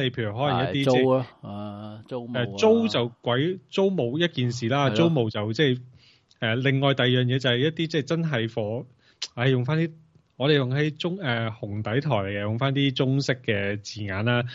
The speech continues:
Speaker 1: 一啲保障房啊，即係畀一般即係普羅百姓住嘅樓，噉同埋一啲即係你有啲即係豪宅噉樣樣，噉你只不過可能嗰個需求由一啲即係豪宅裏邊 swap 返落啲保障房度咯，
Speaker 2: 老，老百姓嗰啲屋度啦，
Speaker 1: 即係，係啦，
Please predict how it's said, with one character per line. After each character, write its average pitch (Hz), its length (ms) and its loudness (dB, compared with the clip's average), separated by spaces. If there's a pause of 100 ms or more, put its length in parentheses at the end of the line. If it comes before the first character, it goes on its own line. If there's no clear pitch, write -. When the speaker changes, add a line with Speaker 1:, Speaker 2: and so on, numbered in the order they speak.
(320)
Speaker 1:
一 147 80 4
啲 170 160 4
保 113 220 2
障 120 300 2
房 95 320 -4
啊， 107 160 0
即 131 160 0
係 117 100 -2
畀 123 60 2
一 - 20 2
般 143 480 -2
即 156 120 0
係 127 400 -2
普 147 300 4
羅 113 280 0
百 131 180 2
姓 139 280 -4
住 123 160 -6
嘅 120 180 0
樓， 123 380 2
噉 156 200 0
同 123 160 -2
埋 98 200 -4
一 - 20 -6
啲 151 220 0 (400)
即 175 120 2
係 147 60 6
你 127 80 2
有 127 140 4
啲 156 260 0
即 156 140 0
係 131 120 2
豪 110 300 -8
宅 113 140 -2 (200)
噉 131 80 -10
樣 135 220 -2
樣， 131 160 -2 (840)
噉 160 140 -4
你 190 100 4
只 165 120 -4
不 196 80 2
過 165 160 2
可 165 140 0
能 156 120 0
嗰 139 120 -2
個 143 80 2
需 160 240 0
求 117 240 0
由 98 60 -2
一 104 120 0
啲 143 200 0
即 151 120 2
係 139 60 4
豪 104 260 -6
宅 123 200 0
裏 127 100 0
邊 123 200 -4
swap 143 360 -6
返 147 160 0
落 120 100 0
啲 135 140 -4
保 117 160 -2
障 113 180 2
房 98 300 -6
度 104 80 -8
咯， 139 420 6
Speaker 2:
老， 131 140 8
老 151 80 10
百 127 160 10
姓 131 400 6
嗰 135 160 4
啲 139 340 2
屋 - 140 -2
度 110 160 -6
啦， 113 200 -6
Speaker 1:
即 107 80 -2
係， 113 40 2
係 110 40 2
啦， 113 180 -2